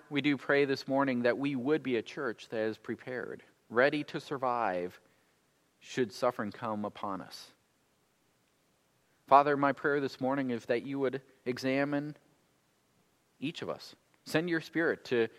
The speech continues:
to do the heart-searching, soul-wrenching examination that we need. Help us to each see where we are falling short, where we need to be transformed by you, to have greater humility,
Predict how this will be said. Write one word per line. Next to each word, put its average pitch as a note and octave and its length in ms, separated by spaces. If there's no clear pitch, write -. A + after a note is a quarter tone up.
to C3+ 100
do C#3+ 260
the A#2+ 140
heart-searching, D3+ 1000
soul-wrenching D3+ 840
examination C3+ 680
that A2 140
we B2+ 180
need. A#2+ 420
Help D3 140
us F3+ 160
to D3+ 320
each E3 240
see D#3+ 340
where C3 240
we C3 200
are A#2+ 100
falling C3+ 340
short, C#3+ 440
where A#2 140
we A#2+ 120
need C3+ 240
to C#3+ 240
be B2 120
transformed C#3 760
by C3 220
you, C3 580
to C#3 80
have C3 180
greater D3 320
humility, C#3 640